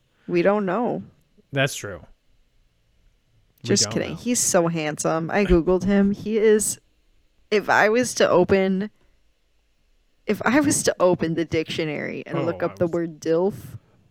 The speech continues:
Speaker 2: I was worrying what you were gonna be opening.
Speaker 1: I'm gonna tell you something, and I'm gonna need you to hold on with me.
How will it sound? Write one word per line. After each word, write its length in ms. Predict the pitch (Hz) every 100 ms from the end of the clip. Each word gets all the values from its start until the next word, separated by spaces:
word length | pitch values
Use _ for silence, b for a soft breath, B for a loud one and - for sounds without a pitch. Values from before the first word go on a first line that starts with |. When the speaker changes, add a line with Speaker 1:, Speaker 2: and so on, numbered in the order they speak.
| _ _ _
Speaker 2:
I 80 | 190
was 200 | 214 147
worrying 420 | 151 202 185 147
what 180 | 139 -
you 60 | 135
were 120 | 127
gonna 200 | 131 123
be 160 | 120 117
opening. 560 | 127 123 113 101 98 - _ _ _ _ _ _ _ b b b
Speaker 1:
I'm 160 | - 247
gonna 200 | 370 440
tell 200 | - 233
you 140 | 226
something, 380 | 233 214 175 190
and 80 | 190
I'm 100 | 185
gonna 240 | 180 190 208
need 220 | 226 214
you 60 | 214
to 80 |
hold 240 | 233 220 160
on 240 | 165 185
with 240 | - 233 285
me. 460 | 262 285 - -